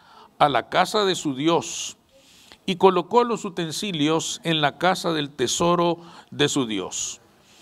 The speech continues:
Y dijo el rey a Aspenaz, jefe de los eunucos, que trajese de los hijos de Israel, del linaje real de los príncipes,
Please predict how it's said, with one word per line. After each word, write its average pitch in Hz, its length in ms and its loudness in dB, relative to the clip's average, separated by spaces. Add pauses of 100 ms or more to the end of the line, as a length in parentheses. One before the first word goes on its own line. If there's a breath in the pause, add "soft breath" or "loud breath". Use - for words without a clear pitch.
(420 loud breath)
Y 175 100 4
dijo 208 380 4
el 170 120 -2
rey 185 500 0 (120)
a 165 140 4
Aspenaz, 165 1000 -2 (260 loud breath)
jefe 170 340 4
de 170 100 4
los 160 180 -2
eunucos, 151 760 0 (600 loud breath)
que 175 120 8
trajese 185 640 0
de 196 100 2
los 156 260 0
hijos 190 220 2
de 147 140 2
Israel, 135 640 2 (480 loud breath)
del 160 240 4
linaje 185 380 2
real 160 440 2
de 156 120 0
los 135 160 0
príncipes, 180 1000 0